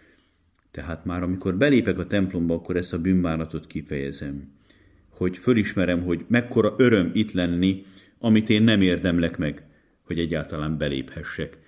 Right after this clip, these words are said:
az Isten hajlékába, közeledhessem az Úr trónjához.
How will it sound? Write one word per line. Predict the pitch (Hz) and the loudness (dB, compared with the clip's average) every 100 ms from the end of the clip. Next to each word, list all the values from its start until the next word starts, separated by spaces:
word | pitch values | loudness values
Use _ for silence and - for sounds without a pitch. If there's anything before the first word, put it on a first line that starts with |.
| _ | _
az | - 76 | -12 -12
Isten | 80 76 69 | -10 -10 -10
hajlékába, | 69 67 64 62 67 64 60 58 - _ _ _ _ | -8 -8 -8 -10 -12 -12 -12 -16 -18 _ _ _ _
közeledhessem | 76 73 67 65 - - 67 | -12 -8 -10 -10 -14 -14 -12
az | 65 - | -12 -12
Úr | 71 71 | -14 -14
trónjához. | - 65 65 - 123 - - - | -12 -12 -10 -12 -14 -18 -20 -20